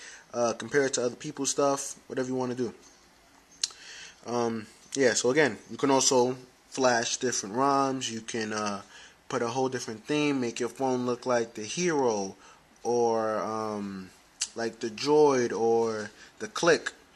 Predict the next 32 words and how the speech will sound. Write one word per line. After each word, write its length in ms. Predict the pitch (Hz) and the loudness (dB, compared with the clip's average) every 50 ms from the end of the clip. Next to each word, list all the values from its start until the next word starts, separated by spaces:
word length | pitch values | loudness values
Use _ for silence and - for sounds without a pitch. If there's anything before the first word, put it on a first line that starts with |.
| - _ _ _ - - _ _ _ _ - | -20 _ _ _ -20 -20 _ _ _ _ -6
you 60 | 127 | -4
know, 140 | 127 120 117 | -2 -2 0
Moto 380 | 120 135 147 156 151 147 139 | 2 4 6 6 8 6 6
Blur, 380 | 135 131 135 131 120 110 101 98 | 4 4 4 4 4 4 2 0
whatever 360 | 92 110 127 147 151 147 151 | -2 0 4 4 4 4 2
you 100 | 156 151 | 0 -2
want, 280 | 143 147 147 147 131 - | 0 2 2 0 0 -2
they 80 | 127 | 0
have 240 | 120 123 135 131 123 | 2 2 4 4 4
it 80 | 123 123 | 4 6
out 240 | 123 117 107 - - | 6 4 4 0 -4
there. 220 | 98 92 90 - - - - - - | -6 -6 -6 -10 -16 -20 -20 -16 -4
Different 340 | - 135 135 - 135 131 127 | -2 -2 0 0 0 2 4
looks. 380 | 131 131 127 127 - - - - - - - | 4 4 2 2 0 -2 -2 -4 -8 -8 -4
This 160 | 160 165 160 | -2 0 2
is 60 | 151 | 2
a 40 | 151 | 2
look 220 | 139 135 123 - | 2 2 2 4
I 140 | - 131 131 | 4 6 6
like. 340 | 123 120 117 120 117 - - - - - - - - - - | 6 4 2 0 -2 -6 -10 -12 -16 -20 -20 -20 -20 -10 -8
It's 400 | 113 113 104 - - - - - - - | -6 -4 -2 -2 -2 -2 -4 -6 -10 -12
simple. 460 | - - - 165 156 - 147 147 151 - - - - - - - - - - - | -4 -2 -2 -2 -2 -2 -4 -6 -6 -10 -16 -20 -20 -20 -20 -20 -20 -16 -10 -4
It's 140 | 127 123 - | -2 -2 -2
the, 500 | - - 131 120 117 117 117 113 110 117 - - _ _ _ - - _ _ _ _ _ _ _ _ - - - | -2 0 0 2 2 2 0 -2 -4 -6 -12 -18 _ _ _ -20 -20 _ _ _ _ _ _ _ _ -18 -10 -8
yeah, 140 | 147 113 95 - - - _ - - - - | -8 -8 -8 -10 -16 -20 _ -20 -20 -20 -16
I'm, 160 | - 120 104 92 | -14 -12 -10 -8
I'm 100 | 123 131 | -6 -6
just 140 | 135 127 | -6 -6
good 140 | 117 117 104 | -6 -6 -6
with 100 | 95 92 | -6 -8
this 160 | 98 92 - | -10 -10 -10
one. 120 | - - | -12 -14